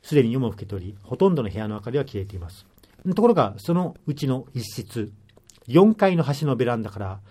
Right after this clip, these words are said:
白いレジ袋のようなものがストーンと垂直に落ちるのが目に入りました。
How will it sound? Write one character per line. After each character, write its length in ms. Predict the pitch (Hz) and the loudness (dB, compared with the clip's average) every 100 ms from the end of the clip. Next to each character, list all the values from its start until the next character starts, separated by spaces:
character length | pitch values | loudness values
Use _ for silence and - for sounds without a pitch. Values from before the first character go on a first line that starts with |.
| - - | -20 -18
白 420 | - - 180 240 | -8 4 8 8
い 160 | 104 107 | 6 -4
レ 140 | 101 127 | -4 -4
ジ 140 | 180 | -2
袋 360 | 196 202 143 101 | -4 -4 -2 -4
の 80 | |
よ 120 | 95 107 | -4 -8
う 40 | |
な 80 | 98 | -8
も 80 | 95 | -8
の 80 | |
が 180 | 98 92 - - - | -10 -12 -16 -20 -20
ス 140 | - - | -8 4
ト 100 | 247 | 8
ー 320 | 233 233 233 | 8 8 6
ン 80 | 226 | 4
と 240 | 170 101 - - _ _ _ | 0 -4 -8 -20 _ _ _
垂 300 | - 165 185 | -8 -6 -2
直 220 | 202 190 | -4 -2
に 240 | 165 160 160 - | -2 -2 -6 -8
落 140 | 120 | -10
ち 120 | - 151 | -6 -6
る 80 | |
の 80 | 98 | -6
が 180 | 85 82 _ _ _ | -8 -14 _ _ _
目 80 | 113 | -10
に 100 | 95 | -8
入 180 | 87 87 | -10 -14
り 60 | |
ま 80 | 76 | -16
し 80 | 67 | -20
た。 120 | - | -20